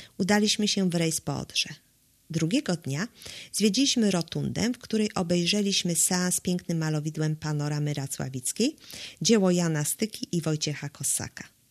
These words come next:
Podziwialiśmy podświetlane nocą grające fontanny, pergole, iglicę.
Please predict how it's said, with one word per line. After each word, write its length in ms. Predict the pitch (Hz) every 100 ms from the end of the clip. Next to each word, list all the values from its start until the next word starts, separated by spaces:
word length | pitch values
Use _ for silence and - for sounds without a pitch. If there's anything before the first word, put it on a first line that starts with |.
| _ _ - - - -
Podziwialiśmy 720 | 190 185 185 233 233 - 233
podświetlane 680 | 202 185 - 180 - 190 190
nocą 300 | 180 196 185
grające 600 | 175 170 170 175 - 139
fontanny, 640 | - 127 - 156 180 175 165
pergole, 580 | 139 135 - 151 165 165
iglicę. 640 | 127 127 135 147 160